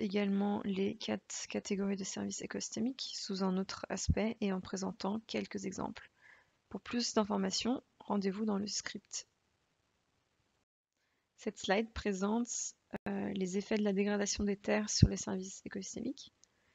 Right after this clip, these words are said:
Donc, il existe six catégories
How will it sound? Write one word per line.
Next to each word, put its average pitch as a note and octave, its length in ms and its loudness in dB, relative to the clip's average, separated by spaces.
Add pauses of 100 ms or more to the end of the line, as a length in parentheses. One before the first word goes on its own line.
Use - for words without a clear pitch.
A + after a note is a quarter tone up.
(440)
Donc, G3 180 -2
il G3+ 80 -2
existe G3 540 -2
six - 340 -4
catégories G#3+ 800 2